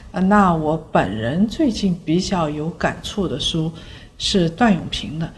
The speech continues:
它是一本电子书，它还没出纸质书，只不过是别人把他说的这个零言碎语啊，因为他在雪球上经常说一些话嘛，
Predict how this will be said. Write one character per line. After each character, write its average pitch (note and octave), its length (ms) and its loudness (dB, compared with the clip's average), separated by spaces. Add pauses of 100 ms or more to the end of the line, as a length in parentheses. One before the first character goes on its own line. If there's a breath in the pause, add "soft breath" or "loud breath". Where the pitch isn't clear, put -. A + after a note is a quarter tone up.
(180 loud breath)
它 D#4 160 -2
是 E4+ 160 2
一 D4 60 4
本 D3 180 -4
电 G3+ 260 2
子 - 120 -8
书， C#3+ 200 -8
它 A#3+ 160 -8
还 B3 120 0
没 G3 160 6
出 G#3 200 -4
纸 - 180 -8
质 D#3 220 -4
书， D#3+ 240 -6
只 - 180 0
不 E3+ 120 0
过 E4 160 2
是 B3 180 0 (240)
别 D#3+ 180 2
人 A#3 160 4
把 B3+ 160 -2
他 G#3 320 2 (160)
说 C4+ 280 0
的 C4 120 2
这 A3+ 100 -2
个 G3+ 120 0
零 D#3+ 180 2
言 A#3 160 2
碎 A#3+ 220 2
语 C3+ 260 -4
啊， D3 180 -8 (360 loud breath)
因 B3 100 2
为 C#4 80 4
他 C#4 120 -2
在 C#4+ 120 -2
雪 - 180 -4
球 - 200 -8
上 A3+ 200 2
经 G3+ 140 2
常 F3+ 220 -2 (240 loud breath)
说 A3 240 0
一 A3 40 2
些 G#3+ 160 0
话 G#3+ 220 0
嘛， D3 160 -6